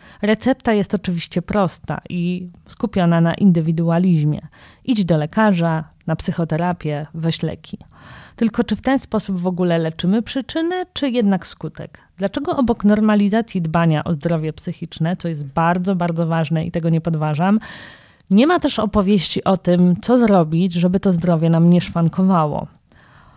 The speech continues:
A szwankuje, bo trwa katastrofa klimatyczna, bo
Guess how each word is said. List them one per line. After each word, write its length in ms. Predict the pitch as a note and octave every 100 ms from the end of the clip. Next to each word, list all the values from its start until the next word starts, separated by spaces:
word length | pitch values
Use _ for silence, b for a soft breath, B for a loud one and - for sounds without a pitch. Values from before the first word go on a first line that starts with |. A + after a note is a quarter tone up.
| b b -
A 80 |
szwankuje, 680 | G3 - E4+ - A3 D#3 E3
bo 380 | E3 E3 E3+ E3
trwa 460 | E3+ F3 - G3 F3
katastrofa 600 | F3 D#3+ - F#3 G#3+ A#3
klimatyczna, 960 | - G#3 G3+ G3 F#3 - F3 F3 F3 F3
bo 520 | D#3 D#3+ D#3 D#3 D#3